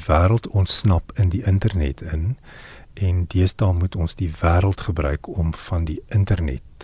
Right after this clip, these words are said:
te ontkom. So mense gaan plekke heen waar daar nie internet is nie,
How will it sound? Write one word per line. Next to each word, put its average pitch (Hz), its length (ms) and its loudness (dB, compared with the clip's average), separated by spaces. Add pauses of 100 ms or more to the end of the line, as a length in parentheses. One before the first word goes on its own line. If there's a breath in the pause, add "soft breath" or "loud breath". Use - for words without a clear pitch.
(420)
te - 160 -6
ontkom. 80 560 -4
So - 140 -4
mense 90 280 0
gaan 120 440 4
plekke 95 320 2
heen 87 360 2
waar 78 160 -2
daar 82 220 0
nie 98 240 0
internet 82 520 -2
is - 180 -4
nie, 71 200 -6